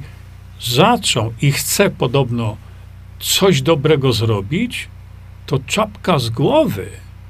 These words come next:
Bo jeżeli pan Grzegorz Braun chce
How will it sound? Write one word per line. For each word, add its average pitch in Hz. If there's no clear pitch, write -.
Bo 135
jeżeli 156
pan 160
Grzegorz 175
Braun 143
chce -